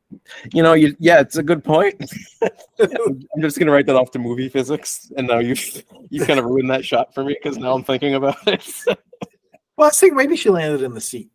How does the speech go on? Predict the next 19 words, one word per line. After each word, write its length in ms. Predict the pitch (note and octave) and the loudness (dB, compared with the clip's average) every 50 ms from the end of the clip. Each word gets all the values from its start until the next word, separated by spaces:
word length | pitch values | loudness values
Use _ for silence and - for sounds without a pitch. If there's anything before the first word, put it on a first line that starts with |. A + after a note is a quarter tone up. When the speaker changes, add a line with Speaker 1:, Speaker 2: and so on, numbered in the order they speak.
| _ _ _ _ _ - | _ _ _ _ _ -14
Speaker 2:
you 80 | A2+ A2 | -12 -10
Speaker 1:
That's 140 | G#2 G#2 A2+ | -8 -8 -10
Speaker 2:
know? 60 | A2+ - | -10 -12
Speaker 1:
true. 200 | - F2+ E2+ - _ - | -14 -14 -14 -14 _ -10
Yeah, 80 | B2+ B2 | -10 -8
she 120 | - C#3 | -4 -2
landed 240 | C3+ C3+ C3 A#2+ A2+ | -2 -2 -2 -2 -2
right 180 | A#2+ F#3 A#3 | -2 -2 -2
in 100 | G#3+ E3+ | -2 -6
the 80 | D#3 D#3 | -8 -8
seat 360 | - - - F#2+ F#2 F#2 _ | -8 -10 -12 -14 -16 -16 _
and 280 | E2+ F2 F#2 F2 - _ | -20 -20 -20 -20 -20 _
cushioned, 380 | _ B2+ A#2 - - - - - _ | _ -8 -8 -8 -12 -20 -20 -20 _
and 100 | - - | -20 -20
she's 160 | - - - | -20 -20 -16
like, 80 | - - C#5 | -4 -2 -2
"Oh, 100 | C5 F#4 | -2 -2
well, 320 | - F#3+ - - - - - | -4 -6 -8 -8 -8 -10 -10
yes. 380 | - - - - - - - | -12 -14 -14 -16 -20 -20 -20